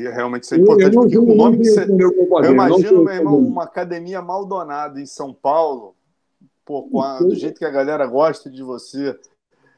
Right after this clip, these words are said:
Speaker 1: é, tenho certeza, é o que você falou, tinha que ter um empresário ali que realmente se dedicasse, tomasse conta ali do negócio, mas eu tenho certeza que ia bombar, cara.
Speaker 2: É, eu, eu ia
Speaker 1: Com o
Speaker 2: gostar
Speaker 1: nome
Speaker 2: de eu, eu ser treinador, assim, se eu fosse treinador,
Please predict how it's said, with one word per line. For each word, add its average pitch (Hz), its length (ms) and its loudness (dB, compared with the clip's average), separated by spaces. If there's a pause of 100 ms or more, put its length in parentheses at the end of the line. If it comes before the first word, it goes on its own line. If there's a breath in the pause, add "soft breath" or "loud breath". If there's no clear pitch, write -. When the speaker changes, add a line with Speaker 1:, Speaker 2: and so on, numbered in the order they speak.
(140)
Speaker 1:
é, 120 340 -10 (100)
tenho 139 160 -10
certeza, 156 640 -4 (260 loud breath)
é - 80 -2
o 151 80 0
que - 80 -18
você 196 100 -2
falou, 190 480 0
tinha 143 220 -14
que - 80 -20
ter - 100 -14
um 160 80 -8
empresário 143 640 -4
ali 127 360 -10
que 170 220 -16
realmente 143 680 -10
se 156 160 -20
dedicasse, 139 1000 -10
tomasse 135 480 -8
conta 135 340 -8
ali 131 140 -10
do 123 100 -14
negócio, 120 600 -6
mas 139 140 -6
eu 139 80 -4
tenho 160 180 -12
certeza 175 600 -4
que - 200 -16
ia 185 80 -6
bombar, 117 580 -4
cara. - 320 -16 (240)
Speaker 2:
É, 214 160 4
eu, 240 100 6
eu 254 140 4
ia 269 60 4
Speaker 1:
Com 269 60 0
o - 120 0
Speaker 2:
gostar - 220 2
Speaker 1:
nome 202 100 2
Speaker 2:
de 190 80 0 (240)
eu, 180 280 4
eu 160 100 4
ser 180 100 2
treinador, 156 460 4
assim, 143 240 2
se - 100 -4
eu 160 100 0
fosse 156 200 2
treinador, 170 760 2